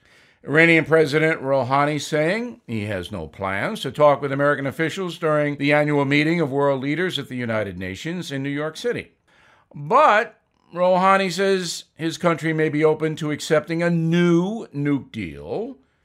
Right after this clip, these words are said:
if sanctions are lifted. Senator Bernie Sanders introducing his new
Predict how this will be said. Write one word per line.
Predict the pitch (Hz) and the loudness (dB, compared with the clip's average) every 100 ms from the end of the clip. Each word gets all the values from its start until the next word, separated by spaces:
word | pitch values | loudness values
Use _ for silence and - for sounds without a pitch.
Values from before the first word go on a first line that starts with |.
| _ | _
if | - 147 | -12 -8
sanctions | - 110 87 - 90 87 90 - | -4 -4 -6 -10 -10 -10 -14 -16
are | 90 85 82 - _ | -10 -6 -6 -10 _
lifted. | 95 147 151 - 65 - _ _ _ _ _ _ | -10 -10 -10 -16 -20 -20 _ _ _ _ _ _
Senator | - 165 160 | 2 6 8
Bernie | 160 151 | 6 4
Sanders | 127 170 165 139 | 2 2 2 2
introducing | 156 127 143 139 139 135 | -2 -2 -4 -2 -2 0
his | 170 131 | 0 0
new | 127 123 110 90 101 208 - | -2 -2 -2 -4 -8 -10 -12